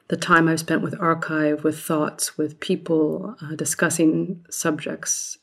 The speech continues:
can be passed on and given to the viewer in some way.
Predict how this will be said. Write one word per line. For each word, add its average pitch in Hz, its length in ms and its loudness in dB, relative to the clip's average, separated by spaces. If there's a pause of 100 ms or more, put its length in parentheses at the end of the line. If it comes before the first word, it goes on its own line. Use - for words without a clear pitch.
(140)
can 180 140 2
be 180 100 6
passed 156 460 -4
on 151 460 2
and 160 160 -2
given 160 240 0
to 156 100 -6
the 165 100 -2
viewer 160 360 -2
in 156 160 -2
some 156 340 0
way. 156 360 -2